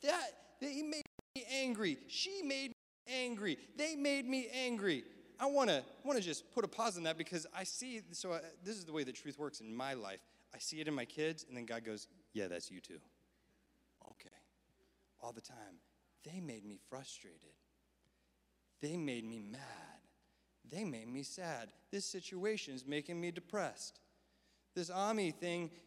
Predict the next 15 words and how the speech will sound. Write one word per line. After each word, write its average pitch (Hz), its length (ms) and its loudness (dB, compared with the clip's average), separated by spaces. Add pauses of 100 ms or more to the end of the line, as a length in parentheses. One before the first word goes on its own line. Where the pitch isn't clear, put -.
has 127 100 -14
got 180 200 4
me 202 100 2
down. 143 440 4 (880)
Well, 123 160 -4
geez, 123 560 -4 (360)
I - 40 -14
think 202 260 -4
I've 139 240 0
outsourced 151 560 -2
my 139 140 0
health 135 360 -2
to - 80 -10
something 135 440 -8
other 123 300 0